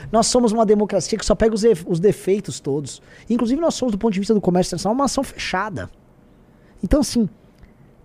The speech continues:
o Brasil, é, assim, a gente tem que olhar a redemocratização que teve, oitenta e oito pra cá, e fazer uma grande releitura, tá? É, dentro de um escopo, obviamente, democrático, mas uma releitura do o que que falhou.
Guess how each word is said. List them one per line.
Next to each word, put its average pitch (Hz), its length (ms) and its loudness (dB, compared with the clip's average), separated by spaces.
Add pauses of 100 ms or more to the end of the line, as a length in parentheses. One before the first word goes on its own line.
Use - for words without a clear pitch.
(120)
o 269 140 0
Brasil, 180 680 0 (840)
é, - 160 -16 (720)
assim, 127 220 -4
a 196 40 0
gente 170 100 -4
tem 226 100 -4
que 220 100 -2
olhar 165 300 2
a 175 300 0
redemocratização 135 760 -6
que 107 120 -14
teve, 123 420 -2
oitenta 113 320 -6
e - 20 0
oito 110 140 -2
pra 69 140 -6
cá, 151 260 -2
e 113 60 -4
fazer 147 220 -6
uma 165 100 -6
grande 160 320 -2
releitura, 131 680 -2 (760)
tá? 123 240 -6 (380)
É, 107 380 -8
dentro 208 360 -2
de 147 80 0
um 131 300 0
escopo, - 480 -6
obviamente, 117 420 -6
democrático, 110 720 -8 (600)
mas 135 460 -4
uma 160 140 -2
releitura 180 420 2
do 208 260 0
o 202 80 -4
que 254 120 -4
que - 80 -12
falhou. 135 460 -2